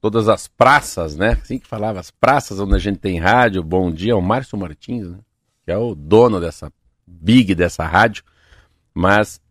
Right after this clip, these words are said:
depois da pandemia a gente tá voltando a fazer os grupos literários. Quem não sabe, sabe. Quem não sa-,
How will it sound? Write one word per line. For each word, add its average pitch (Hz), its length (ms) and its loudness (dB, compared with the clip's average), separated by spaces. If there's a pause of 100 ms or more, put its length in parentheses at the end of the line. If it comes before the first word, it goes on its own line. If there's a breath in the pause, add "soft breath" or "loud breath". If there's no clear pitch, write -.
depois 117 360 2
da 123 80 4
pandemia 120 400 0
a 139 40 4
gente 131 120 -4
tá 143 120 2
voltando 135 360 0
a - 20 -4
fazer 127 240 0
os 127 140 2
grupos 117 320 -4
literários. 127 800 2
Quem 107 120 -6
não 107 160 -6
sabe, 117 460 0
sabe. 143 400 -2
Quem 123 180 -6
não 113 140 -8
sa-, 110 220 -6